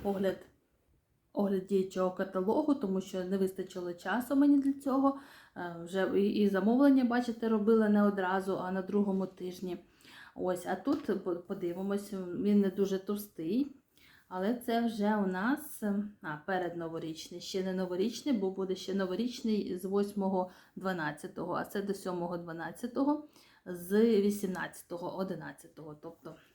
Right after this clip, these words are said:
через два тижні почнеться дія цього каталогу. Ось, дуже цікаво, що тут нам будуть, м, показувати, які будуть новинки. Ну, все з вами розглянемо, якщо,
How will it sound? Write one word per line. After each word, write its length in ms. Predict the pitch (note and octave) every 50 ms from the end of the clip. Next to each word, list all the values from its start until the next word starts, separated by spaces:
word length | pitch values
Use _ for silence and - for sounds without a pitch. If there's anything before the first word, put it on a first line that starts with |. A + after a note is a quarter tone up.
| _ _ _
через 420 | - F#3 F3+ F3+ F3+ F3+ - - _ _ _ _ _ _ _ _ _ _ -
два 200 | E3+ E3 F#3 F#3+
тижні 460 | F#3+ - - E3+ E3+ E3+ F#3+ A#3 B3+
почнеться 680 | B3+ - F#3+ F#3+ - - G3 G3 G#3 G#3 - - G3+ F#3
дія 360 | D#3+ - E3 F3 F#3 G3+ G3+
цього 300 | G3+ - F3+ F3 G3 G3
каталогу. 520 | G3 F#3+ F#3 - - E3 D3 C3+ B2+ C#3 - - - - _ _ _ _ _ - - - _ _ _ -
Ось, 360 | E3 D#3+ D#3 D#3 - - -
дуже 340 | - - G#3 A3+ A3 G#3+ G3
цікаво, 560 | G3+ - - - - F3+ F3+ F#3+ G3+ G3 G3
що 200 | G3 - F3+ F3
тут 240 | - F#3 - - -
нам 180 | F3 F#3+ F#3 F3
будуть, 420 | F3+ F3+ F3+ F#3 F#3 F#3+ - - _ _ _ _ _ _ _ _ -
м, 320 | F3 F3 E3+ F3 E3+ E3+ - _ _ _ _ _ _ _ _ -
показувати, 840 | F#3+ F#3+ - - F3+ E3 D#3+ - - F3 G3+ B3+ B3+ - - B3
які 240 | G#3+ G#3 G#3 - F3
будуть 300 | D#3+ E3+ E3 E3 - -
новинки. 500 | E3 D#3+ D#3+ F#3 B3 D#4+ F4+ - - B3
Ну, 80 | G#3+ G#3
все 240 | G#3 - G#3+ G#3 G3+
з 60 | F#3+
вами 300 | F3 E3+ F3 F3 F3 F3 - - - - - -
розглянемо, 840 | F3+ F#3 F#3+ F#3 - - G3+ G3 G#3+ C4+ D#4+ F4 E4+ F4+ F#4+ G4+ G4+ - -
якщо, 480 | G#3 G3 - - - A3+ A#3+ D4 F4+